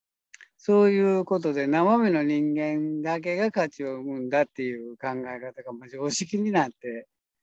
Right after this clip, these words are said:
えー、いてですね、これなかなか、あー、まあ、言ってみたら、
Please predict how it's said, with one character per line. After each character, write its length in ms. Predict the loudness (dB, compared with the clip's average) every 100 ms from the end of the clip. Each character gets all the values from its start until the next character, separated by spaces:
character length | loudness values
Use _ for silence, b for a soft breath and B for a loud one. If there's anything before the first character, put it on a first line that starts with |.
| _ _
え 960 | 0 2 4 4 2 0 -2 -6 -10 -14 _ _ _
ー、 40 | -20
い 40 |
て 200 | -12 -12
で 180 | -12 -18
す 180 | -20 -16
ね、 120 | -4
こ 120 | 4
れ 140 | 6 6
な 160 | 4
か 100 | 4
な 160 | 2 2
か、 260 | 2 0 -2 _ _ _ _ _ _ _
あ 800 | -6 -4 -4 -6 -6 -8 -10 -16
ー、 20 | _ _ _ _ _ _ _ _ _ _
ま 100 | -4 -4
あ、 40 |
言 100 | -4
っ 40 | -6
て 100 | -8
み 140 | -8
た 120 | -8
ら、 220 | -10 -10